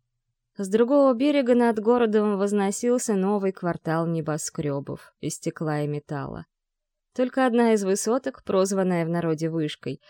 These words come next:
была недавно достроена и нависала над остальными, находящимися в процессе строительства. «Завтра ночью мы будем там», —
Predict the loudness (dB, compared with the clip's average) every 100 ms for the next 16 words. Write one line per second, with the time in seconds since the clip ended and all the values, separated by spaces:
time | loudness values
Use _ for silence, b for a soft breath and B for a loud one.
0 | B -4 0 2 2 2 0 0 -2 -2
1 | -2 -4 -2 0 0 -4 _ _ 2 4
2 | 4 2 2 4 4 2 -2 -2 -2 0
3 | 0 -2 -6 -12 _ -8 -4 -4 0 -2
4 | -2 -2 -2 -4 -6 -6 -6 -4 -6 -8
5 | -8 -6 -4 -6 -10 -14 -12 -14 -14 _
6 | _ _ _ _ _ _ -4 0 0 0
7 | -2 0 0 -2 -2 -2 -2 -4 -4 -4
8 | -6 -6